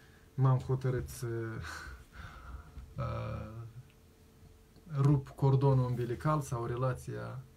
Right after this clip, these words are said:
cu părinții, să plec de acasă. Am zis să dorm o noapte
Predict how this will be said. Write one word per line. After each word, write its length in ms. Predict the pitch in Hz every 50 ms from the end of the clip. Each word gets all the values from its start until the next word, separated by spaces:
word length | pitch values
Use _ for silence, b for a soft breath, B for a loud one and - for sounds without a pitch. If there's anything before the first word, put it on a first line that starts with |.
| B B B B B B B B - - - - - - _ _ - - _ _ 190 202 - - - - - - - - - - - - - - - - - - - - - -
cu 120 | - 135
părinții, 480 | 131 143 131 131 156 170 156 - 156 139
să 160 | - - 131
plec 320 | 131 - 143 147 135 113
de 100 | 107 120
acasă. 600 | 101 90 - - 151 175 165 - - 170 175 170 147 - - - - - - - - - - - - 151 - - -
Am 200 | 135 127 123 117
zis 180 | 127 123 -
să 120 | - 127 113
dorm 300 | 117 139 139 131 123 127
o 80 | 123
noapte 360 | 131 131 123 - - - 120